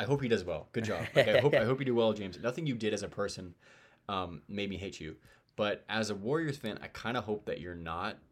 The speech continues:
Speaker 1: good because it will make us look bad for trading you for Gary Payton.
Speaker 2: Yeah.
Speaker 1: But then again, you weren't gonna be good on the, on the Warriors,
Speaker 2: Yeah,
Speaker 1: so.
Speaker 2: yeah, there's no outcome. You know, it's like, here's the thing. You know, it's like,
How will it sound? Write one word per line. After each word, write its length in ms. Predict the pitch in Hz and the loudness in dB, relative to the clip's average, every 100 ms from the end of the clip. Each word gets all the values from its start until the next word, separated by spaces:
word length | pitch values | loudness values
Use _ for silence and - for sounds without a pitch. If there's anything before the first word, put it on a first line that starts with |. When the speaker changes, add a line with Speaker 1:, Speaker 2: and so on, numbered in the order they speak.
| 107 | -6
Speaker 1:
good 380 | 113 123 135 - _ _ - _ _ | 0 0 0 -6 _ _ -20 _ _
because 680 | 110 98 - 104 98 95 90 - | -8 -6 -2 0 2 0 -4 -8
it 60 | 98 | -6
will 120 | 95 | -4
make 140 | 98 | -4
us 120 | 98 98 | -6 -4
look 160 | 90 | -4
bad 380 | 90 87 101 117 | -2 -2 -2 -6
for 100 | - | -10
trading 280 | 92 98 98 | -6 -6 -6
you 80 | 95 | -8
for 200 | - 92 - _ _ - - | -10 -14 -14 _ _ -16 -2
Gary 200 | 104 101 | 0 2
Payton. 420 | 110 113 135 139 - _ _ | 0 0 -4 -6 -12 _ _
Speaker 2:
Yeah. 440 | 107 110 104 98 - | 2 6 6 4 0
Speaker 1:
But 120 | 101 | 0
then 100 | 117 | 2
again, 340 | 139 123 120 120 | 4 4 2 0
you 160 | 107 107 | -4 0
weren't 160 | 113 | 2
gonna 100 | 110 | 0
be 80 | 98 | -2
good 140 | 95 | -2
on 100 | 90 | -2
the, 100 | 90 - | -4 -10
on 80 | 90 | -12
the 80 | 82 | -8
Warriors, 240 | 82 78 | -6 6
Speaker 2:
Yeah, 140 | 117 | 8
Speaker 1:
so. 80 | 104 | 8
Speaker 2:
yeah, 160 | 110 117 | 10 10
there's 160 | 117 | 10
no 100 | 139 | 8
outcome. 480 | 113 117 113 113 104 | 8 8 8 2 0
You 100 | - | 4
know, 60 | 139 | 6
it's 80 | 143 | 8
like, 80 | 180 | 8
here's 140 | 247 | 8
the 80 | 233 | 8
thing. 180 | 123 - | 4 2
You 100 | 127 | 4
know, 80 | 123 | 4
it's 120 | 123 | 8
like, 340 | 127 120 - | 10 10 6